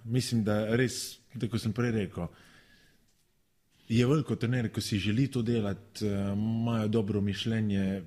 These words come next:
vidijo mogoče priložnost v nekem trenutku, a, ne glede, kdo je naš trener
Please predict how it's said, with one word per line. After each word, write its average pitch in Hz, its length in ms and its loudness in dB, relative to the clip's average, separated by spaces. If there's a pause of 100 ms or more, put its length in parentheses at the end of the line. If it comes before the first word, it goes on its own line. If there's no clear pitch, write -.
vidijo 113 480 0
mogoče 107 420 0
priložnost 104 640 0
v 104 140 2
nekem 101 240 -2
trenutku, 110 640 -2 (800)
a, 98 320 0 (200)
ne 123 360 2
glede, 117 500 0
kdo 110 220 2
je 104 160 0
naš 104 280 -2
trener 98 460 0